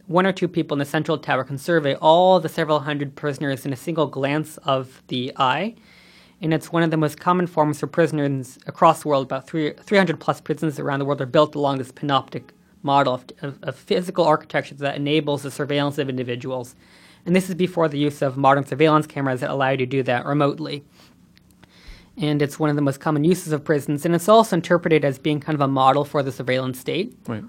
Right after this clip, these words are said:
Speaker 1: The modern surveillance states of, you know, the N S A, the F B I, these government institutions that can survey society from single points of view, from single cameras or single computers,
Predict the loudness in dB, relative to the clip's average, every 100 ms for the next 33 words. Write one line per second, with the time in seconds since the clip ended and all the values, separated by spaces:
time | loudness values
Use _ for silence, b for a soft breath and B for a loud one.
0 | -2 2 2 0 -4 -4 -6 -6 -8 -6
1 | -8 -8 -8 -8 -6 -4 -2 -4 0 0
2 | 2 0 -2 -4 -4 -4 -6 -6 -8 2
3 | 2 4 0 -2 -4 -2 -2 -6 -10 -6
4 | -6 -6 b b b -8 -6 2 4 6
5 | 2 0 -4 0 0 -2 -6 -6 -2 0
6 | 0 -2 -6 -4 -6 -2 2 2 0 -6
7 | -8 -10 -8 -2 0 2 0 -2 -6 -8
8 | -8 -10 -2 2 2 0 -4